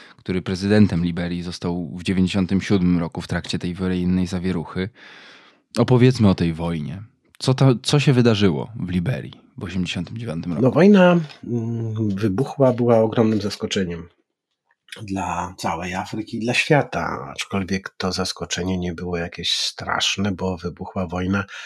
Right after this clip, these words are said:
Speaker 2: nie w jakimś wiodącym kraju, to nie była Nigeria, to nie było Kongo, Sudan, to w tych krajach zresztą konflikty zbrojne trwały od dawna, poza Nigerią. Em, początkiem tej wojny była przedziwna ucieczka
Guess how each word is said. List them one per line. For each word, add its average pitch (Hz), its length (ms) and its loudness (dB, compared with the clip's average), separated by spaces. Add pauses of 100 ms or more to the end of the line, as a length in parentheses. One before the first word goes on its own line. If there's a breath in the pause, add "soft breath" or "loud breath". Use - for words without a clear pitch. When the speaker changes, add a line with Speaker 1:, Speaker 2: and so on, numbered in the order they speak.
(680 loud breath)
Speaker 2:
nie 120 160 8
w - 20 2
jakimś 117 340 4
wiodącym 117 560 4
kraju, 135 400 6
to 95 120 -2
nie 92 140 -2
była 87 220 -4
Nigeria, 90 640 -2
to - 120 -8
nie 85 160 -6
było 80 280 -10
Kongo, 95 580 -4
Sudan, 87 640 -6 (340)
to - 120 -14
w - 60 -16
tych - 140 -14
krajach 73 320 -8
zresztą 82 480 -4 (240)
konflikty 80 440 -12
zbrojne 80 380 -8
trwały 82 420 -10
od 82 120 -12
dawna, 82 520 -4
poza 82 220 -8
Nigerią. 87 400 -8 (680 loud breath)
Em, 95 600 -2 (260)
początkiem 233 440 4
tej 123 200 6
wojny 135 400 8
była 107 560 0 (100)
przedziwna 110 560 -2
ucieczka - 560 -4